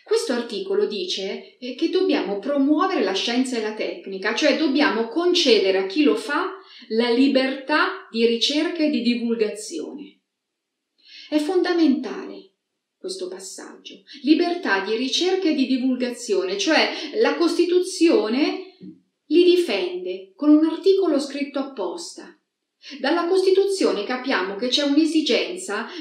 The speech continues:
di proteggere qualcosa che costituisce una conquista della creatività umana e di pretendere la libertà di parola. Inoltre dice, eh, che bisogna tutelare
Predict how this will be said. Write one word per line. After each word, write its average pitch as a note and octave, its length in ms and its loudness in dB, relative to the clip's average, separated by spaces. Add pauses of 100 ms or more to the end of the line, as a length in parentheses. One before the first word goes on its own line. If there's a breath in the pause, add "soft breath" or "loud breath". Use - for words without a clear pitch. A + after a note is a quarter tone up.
di C4+ 160 -2
proteggere G#3+ 840 -2
qualcosa D4+ 640 -4
che G3+ 160 -2
costituisce A#3+ 1000 -2
una D4 360 2
conquista D#4+ 720 0 (240 loud breath)
della - 320 6
creatività A3+ 840 -2
umana F3+ 600 -6 (260 loud breath)
e C#4 120 -2
di D4 180 6
pretendere F#4+ 1040 0
la G#3+ 160 0
libertà A#3 920 -2
di A#3 200 -2
parola. A#3+ 560 -8 (420 loud breath)
Inoltre B3 500 2
dice, A3 680 -2 (180 loud breath)
eh, A#3+ 300 -8
che D#4+ 100 -2
bisogna A#3 440 0
tutelare D#4+ 640 0